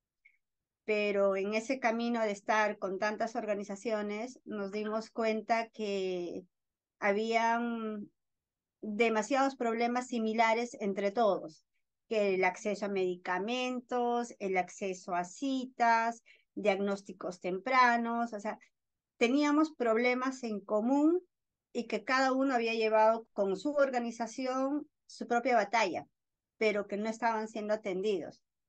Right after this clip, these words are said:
Entonces dijimos, "Bueno, hay que seguir trabajando", y es así que ahorita tenemos ya veintiséis organizaciones de pacientes,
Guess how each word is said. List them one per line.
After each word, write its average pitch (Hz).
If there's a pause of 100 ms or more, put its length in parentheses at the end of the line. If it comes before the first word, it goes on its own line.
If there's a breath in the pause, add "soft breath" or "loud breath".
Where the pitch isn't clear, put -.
(560 soft breath)
Entonces 208
dijimos, 226
"Bueno, 208
hay 190
que 214
seguir 208
trabajando", 202
y 202
es 190
así 202
que 208
ahorita 196
tenemos 196
ya 202
veintiséis 185
organizaciones 202
de 190
pacientes, 202